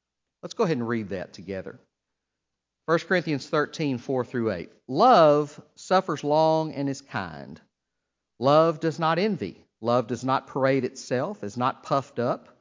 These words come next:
does not behave rudely, does not seek its own, is not provoked, thinks no evil, does not rejoice in iniquity, but rejoices in the truth,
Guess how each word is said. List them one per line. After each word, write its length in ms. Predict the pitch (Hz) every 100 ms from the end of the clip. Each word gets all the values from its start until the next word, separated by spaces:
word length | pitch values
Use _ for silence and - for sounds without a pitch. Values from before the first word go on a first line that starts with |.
| _ _ _ _ _
does 160 | 135 127
not 240 | 147 147
behave 420 | 143 135 156 143 123
rudely, 580 | 135 147 123 123 185 - _ _ _ _ -
does 160 | 127
not 260 | 139 143 -
seek 340 | - 180 165
its 160 | 139 -
own, 500 | 123 110 107 143 190 _ _ _ _ -
is 200 | 131 123
not 280 | 143 -
provoked, 640 | - 127 117 113 170 - - _ _ _ -
thinks 340 | 175 - -
no 240 | 170 170 165
evil, 500 | 123 104 98 123 - _ _ _ _ _
does 180 | 131 123
not 300 | 123 170 -
rejoice 540 | 160 123 143 160 -
in 160 | - 127
iniquity, 460 | 127 160 - 123 127
but 220 | 143 147
rejoices 600 | 127 151 240 240 143 147
in 100 | 139
the 60 |
truth, 540 | 131 - 196 - -